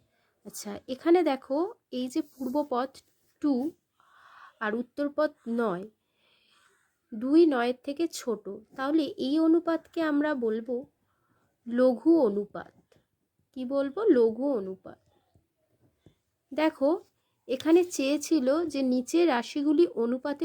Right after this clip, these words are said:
প্রকাশ করি ও অনুপাতগুলো সাম্যানুপাত, লঘু অনুপাত না গুরু অনুপাত সেটা বুঝে লিখি। তাহলে এই অনুপাতটা কিন্তু হচ্ছে লঘু অনুপাত। কেমন? নেক্সট দেখো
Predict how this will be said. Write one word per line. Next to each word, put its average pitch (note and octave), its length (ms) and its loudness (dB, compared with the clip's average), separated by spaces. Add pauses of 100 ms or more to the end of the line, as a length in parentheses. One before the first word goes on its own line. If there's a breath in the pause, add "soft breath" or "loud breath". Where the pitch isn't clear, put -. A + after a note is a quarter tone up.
(140)
প্রকাশ C4+ 300 -6 (140)
করি D#4 160 2 (180)
ও - 20 -2 (260)
অনুপাতগুলো C#4+ 680 0 (260)
সাম্যানুপাত, C4 680 -2 (120)
লঘু A3 180 0 (100)
অনুপাত D4+ 340 -2 (120)
না B3+ 60 -2 (160)
গুরু A3+ 180 -4 (100)
অনুপাত C4+ 340 -2 (320)
সেটা C4+ 200 -6 (120)
বুঝে G#3 320 -4
লিখি। G3 240 -10 (600 soft breath)
তাহলে D4 400 4 (560)
এই D4 200 2 (320)
অনুপাতটা C4 600 -4 (120)
কিন্তু A3 320 -4 (340)
হচ্ছে A3 340 -4 (200)
লঘু G#3 260 2 (200)
অনুপাত। F3+ 400 -8 (600)
কেমন? D#4 240 -2 (1000 soft breath)
নেক্সট D4 440 0 (140)
দেখো A#3 220 -6